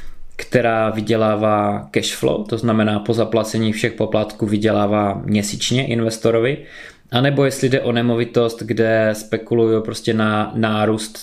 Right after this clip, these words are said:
ceny, nárůst hodnoty té nemovitosti. Eh,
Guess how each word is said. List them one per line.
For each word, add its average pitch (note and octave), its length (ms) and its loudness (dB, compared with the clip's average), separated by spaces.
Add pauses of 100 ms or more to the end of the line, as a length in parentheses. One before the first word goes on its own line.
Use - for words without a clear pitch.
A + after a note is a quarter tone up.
ceny, G#2 500 0
nárůst G#2+ 340 -2
hodnoty G#2+ 400 2
té G2+ 140 0
nemovitosti. G2+ 760 -4
Eh, - 580 -6